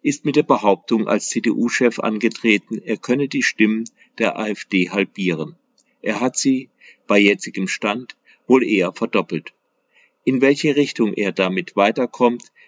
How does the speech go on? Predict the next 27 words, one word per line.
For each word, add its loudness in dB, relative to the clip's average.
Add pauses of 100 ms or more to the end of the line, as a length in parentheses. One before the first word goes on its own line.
(120)
wenn 4
das -2
Migrationsthema -2 (540)
angesichts 0
anstehender 2
Landtagswahlen 0
und -4
einer 0
langsam -2
heraufziehenden 0
Bundestagswahl -2 (220)
von -4
rechts 0
befeuert, 2 (380)
kann -2
man -2
sich -12 (100)
denken. -2 (1120)
Der 2
A 0
F -2
D 2
kann -2
es -2
nur 2
recht -2
sein, -4